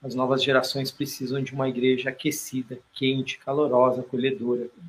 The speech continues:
É só isso que vai tocar elas, talvez. A verdade não vai chegar nos ouvidos nem no coração, mas, é, toque e um sinal vai fazer diferença.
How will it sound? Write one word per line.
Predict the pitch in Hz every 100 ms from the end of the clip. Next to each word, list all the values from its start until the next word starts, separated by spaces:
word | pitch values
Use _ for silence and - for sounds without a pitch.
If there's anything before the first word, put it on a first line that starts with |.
| - _ _ - 120
É | 117 117 113
só | - - 165
isso | 185 175 -
que | -
vai | 131
tocar | 127 139 135 135
elas, | 123 123 117
talvez. | - 117 123 127
A | 139
verdade | 143 147 135 139 151
não | 170 156
vai | 139 151
chegar | 170 139 131 127 120
nos | 120
ouvidos | 131 120 123 131 120
nem | 127
no | 131
coração, | 135 123 - 113 - _ _ _ _ _
mas, | 127 127 127 123 - 139
é, | 123 120 - - _ _ -
toque | 156 170 175 - 208 202 170 - _ _ _ 143
e | 131 127 123 117 110
um | 123
sinal | - 156 135 131 139 160 165 - - _ _ -
vai | 127 123
fazer | 123 131
diferença. | 127 - - 110 - -